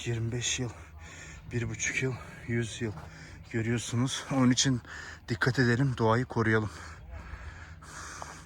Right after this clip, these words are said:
Eşimle geldik. O da sağ olsun çok destekçi benim için. Şu an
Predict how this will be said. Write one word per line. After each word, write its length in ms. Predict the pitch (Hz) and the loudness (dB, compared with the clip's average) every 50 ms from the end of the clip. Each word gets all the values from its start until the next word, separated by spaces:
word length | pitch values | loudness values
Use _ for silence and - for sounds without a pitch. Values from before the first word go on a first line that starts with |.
| - - - - - - - - | -14 -14 -12 -12 -12 -14 -8 -4
Eşimle 420 | 113 107 - - - 120 117 117 | 0 0 0 4 6 6 6 8
geldik. 460 | 113 110 110 107 110 113 113 113 - 117 | 8 6 6 6 4 4 2 0 0 0
O 80 | 101 | 0
da 60 | 110 | 2
sağ 220 | 110 - - 131 120 | 0 4 4 4 4
olsun 180 | 110 - 117 | 4 2 0
çok 220 | 107 - 120 104 - | 0 0 0 4 4
destekçi 460 | 131 123 - - 123 110 - - 120 | 4 4 6 2 2 0 2 2 2
benim 200 | 113 110 113 110 | 4 4 4 4
için. 240 | 110 - - 135 123 - - - - - - - - - - - - - - - - - - - - - - - - - - - - - - - - - - - - - - - - - | 4 4 2 0 0 -4 -8 -12 -12 -10 -10 -10 -12 -12 -12 -14 -16 -18 -16 -14 -12 -10 -10 -10 -10 -10 -10 -12 -12 -12 -14 -16 -16 -16 -16 -16 -14 -14 -12 -12 -12 -10 -10 -12 -8 0
Şu 240 | - - - - 131 | 2 2 6 8 10
an 200 | 127 131 131 | 10 10 10